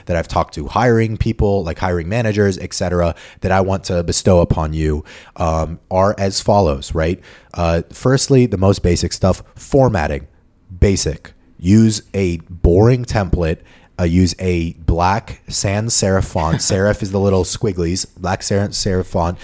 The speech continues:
Speaker 2: Please do not plaster your resume with a bunch of J pegs and other random images. It, it does not help. Trust me.
Speaker 1: Exactly. Um, and there's a couple reasons for that. The first one is that, um, when you,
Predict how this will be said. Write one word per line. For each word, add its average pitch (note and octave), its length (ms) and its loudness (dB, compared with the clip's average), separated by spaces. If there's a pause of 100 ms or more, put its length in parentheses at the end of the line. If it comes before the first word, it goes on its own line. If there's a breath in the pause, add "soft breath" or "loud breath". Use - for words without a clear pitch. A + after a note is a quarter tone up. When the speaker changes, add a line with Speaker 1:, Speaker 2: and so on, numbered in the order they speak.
Speaker 2:
Please F#3+ 340 2
do D3 140 -2
not C#3+ 260 2
plaster C3 440 2
your A#2+ 120 4
resume A#2+ 500 2
with A2+ 260 2
a - 80 0
bunch B2 300 0
of A#2+ 100 2
J A#2 180 4
pegs A#2 340 0
and A#2+ 100 0
other A#2 280 2
random A2 340 4
images. G#2+ 520 -2
It, - 160 -14 (100)
it A#2+ 120 -8
does B2+ 180 0
not C3+ 200 2
help. A2+ 360 0
Trust A2 240 0
me. G#2+ 80 2
Speaker 1:
Exactly. D2+ 340 -2 (320 loud breath)
Um, F2+ 420 2
and A2+ 160 0
there's C3 140 4
a C#3 40 2
couple E3 200 2
reasons G2 380 0
for F#2 100 -2
that. E2 220 0
The F#2 80 0
first A#2+ 320 2
one A2+ 260 4
is F#2+ 320 -2
that, F#2+ 300 2
um, F2 480 0
when G2+ 260 -2
you, G#2 560 0